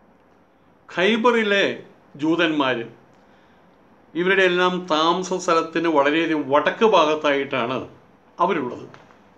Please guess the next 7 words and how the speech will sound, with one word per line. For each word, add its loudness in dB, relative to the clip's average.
പുതിയ 2
വിശ്വാസ 0
പ്രമാണം 0
മുജാഹിറുകളെയും 0
അൻസാറുകളെയും 0
സുഭദ്രമാക്കിയിട്ട് 0
ഇണക്കി 0